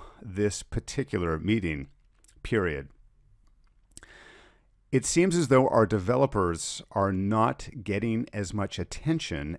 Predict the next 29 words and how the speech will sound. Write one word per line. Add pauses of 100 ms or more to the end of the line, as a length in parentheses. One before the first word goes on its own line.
as
they
deserve
with
this
particular
project, (460)
period. (1080)
So
we
need
to
have
an
emergency
staff
meeting (220)
this (140)
coming
weekend, (140)
period. (920)
New
paragraph. (800)
We'd
like
to
reschedule
for
next